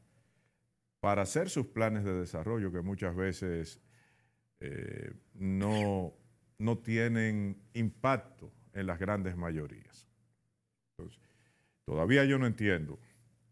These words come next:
y ni creo que nunca lo voy a entender, la forma, ¿para qué es que los políticos quieren llegar al poder? <laughs> ¿Para qué? Mire que yo no quiero hablar de esto, pero ¿para qué era que Danilo quería llegar al poder?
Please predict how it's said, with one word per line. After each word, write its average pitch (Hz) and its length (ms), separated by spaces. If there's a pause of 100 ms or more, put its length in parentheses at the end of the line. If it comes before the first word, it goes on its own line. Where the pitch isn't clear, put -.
(460)
y 87 140
ni 82 220
creo 107 260
que 98 80
nunca 98 240
lo 92 80
voy 87 180
a - 20
entender, 78 540 (100)
la 87 200
forma, 107 460
¿para 104 340
qué 135 100
es 135 60
que 123 180
los 104 120
políticos 92 480
quieren 87 240
llegar 80 280
al 76 120
poder? - 320 (1500)
<laughs> 123 100 (2500)
¿Para 107 320
qué? 110 640 (800)
Mire 107 200
que 101 120
yo 104 80
no 104 80
quiero 101 180
hablar 95 220
de 104 80
esto, 101 220
pero 87 240 (580)
¿para 123 180
qué 147 80
era 120 220
que 101 80
Danilo 87 380
quería 76 240
llegar 73 220
al 69 60
poder? - 320